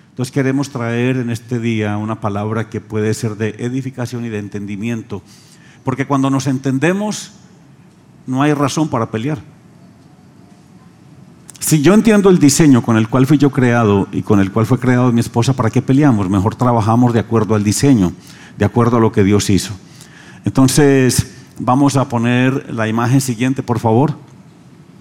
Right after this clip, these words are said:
Y usted ve que el tema es perfectamente diferentes. Somos perfectamente diferentes.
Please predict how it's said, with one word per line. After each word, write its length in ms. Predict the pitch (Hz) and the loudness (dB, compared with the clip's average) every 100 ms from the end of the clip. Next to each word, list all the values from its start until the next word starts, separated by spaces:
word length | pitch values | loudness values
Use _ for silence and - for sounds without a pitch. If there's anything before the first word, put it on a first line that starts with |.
| - - - - - - - - - - - - | -20 -20 -20 -20 -20 -20 -20 -20 -20 -20 -18 2
Y 160 | 143 | 4
usted 260 | 180 180 170 | 6 4 2
ve 160 | 165 170 | 2 2
que 220 | 175 160 - | 2 2 0
el 140 | 120 | -2
tema 360 | 135 139 143 139 | 0 2 2 2
es 200 | 143 147 | 2 0
perfectamente 1400 | - 127 120 156 160 - 160 147 131 127 143 143 143 139 | 0 2 2 2 0 2 2 2 4 6 6 4 2 2
diferentes. 1000 | 117 120 120 110 110 92 - - - - - - - - - | 2 2 4 2 2 0 -6 -12 -12 -14 -14 -20 -20 -20 -8
Somos 320 | 127 131 131 | 0 0 0
perfectamente 1000 | 131 110 123 147 143 143 123 127 135 135 | -2 -2 0 0 2 4 6 6 4 4
diferentes. 720 | 117 117 101 95 92 - - | 2 0 0 0 0 -4 -8